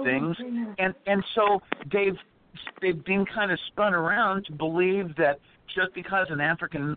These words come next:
American was in the office of, of president for eight years and did a good job, somehow they've become reactionary. And that goes back to the nineteen twenties here, in the Midwest. There's that kind of,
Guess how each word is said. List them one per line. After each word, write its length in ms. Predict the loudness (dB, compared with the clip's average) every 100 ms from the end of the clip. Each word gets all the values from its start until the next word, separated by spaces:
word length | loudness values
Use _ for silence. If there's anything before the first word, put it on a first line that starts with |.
| -4
American 600 | -2 2 4 2 0 0
was 120 | 0 0
in 160 | 0 2
the 80 |
office 420 | 2 2 2 -2 -4 -8 0
of, 260 | 0 0 -4 _ -6
of 80 | -6 -6
president 520 | -2 0 0 -2 -4 -4
for 140 | 0 2
eight 160 | 0
years 300 | 0 2 2
and 200 | 0 -4
did 160 | -2 -2
a 40 |
good 280 | 0 0 -2 0
job, 440 | 0 2 2 -2 -4 _ -20 -16 -2
somehow 380 | 0 2 0 -2
they've 220 | -2 -4
become 360 | -4 -2 0 0
reactionary. 880 | 0 0 -2 -4 -4 -4 -4 -10 -14 _ _ 0
And 120 | 2
that 200 | 2 0
goes 240 | -2 -2 0
back 260 | 0 0
to 100 | -2
the 60 | -4
nineteen 500 | -2 -4 -4 -4 -4 -6 -10
twenties 380 | -6 -4 -2 -2
here, 300 | 2 2 2 -2 _ _ 0
in 120 | 2
the 60 | 2
Midwest. 760 | 4 2 0 0 2 2 0 -4 -18 -18 -2
There's 260 | 2 2 0 -4 0
that 160 | 0 0
kind 220 | -4 -4
of, 80 | -4